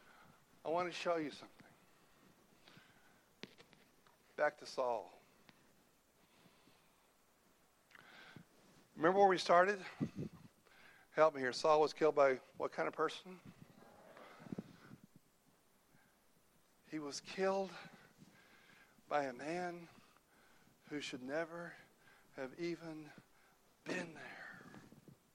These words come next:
Now, here's a lesson. If you don't hear anything else, please hear this one. When it comes to our flesh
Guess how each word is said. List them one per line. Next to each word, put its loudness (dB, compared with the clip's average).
Now, -10
here's -2
a -8
lesson. 0
If -10
you -4
don't 0
hear -2
anything -2
else, 0
please -6
hear -8
this -10
one. -20
When -4
it -4
comes 2
to -2
our 4
flesh -8